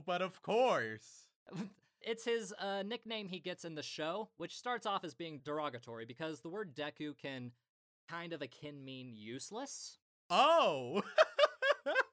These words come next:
Speaker 1: Well, screw you, bucko!
Speaker 2: Yeah.
Speaker 1: <laughs>
Speaker 2: But eventually he kind of flips it around because another sa-, similar sounding phrase to Deku, that involves the word Deku, I should say, is,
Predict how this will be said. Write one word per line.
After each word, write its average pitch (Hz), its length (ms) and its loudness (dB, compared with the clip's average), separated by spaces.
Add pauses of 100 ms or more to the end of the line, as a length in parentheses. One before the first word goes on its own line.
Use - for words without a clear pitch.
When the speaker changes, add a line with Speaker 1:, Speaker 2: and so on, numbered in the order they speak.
(280)
Speaker 1:
Well, 196 160 2
screw 277 500 0
you, 311 340 2
bucko! 330 680 6
Speaker 2:
Yeah. - 420 10
Speaker 1:
<laughs> - 1000 -6
Speaker 2:
But 180 240 2
eventually 190 540 -2
he 170 220 2
kind 175 200 0
of 147 60 -6
flips 180 220 -6
it 165 100 -6
around 156 280 -2
because 156 280 -4
another 165 380 -4
sa-, 156 260 -4
similar 151 400 -4
sounding 139 360 -4 (100)
phrase 117 400 -2
to 131 100 -10
Deku, 117 680 -8 (460)
that 147 120 -4
involves 143 320 2
the 123 80 -8
word 117 200 -8
Deku, 113 300 -10
I 107 40 -10
should 113 220 -12
say, 120 400 -8
is, 110 640 -10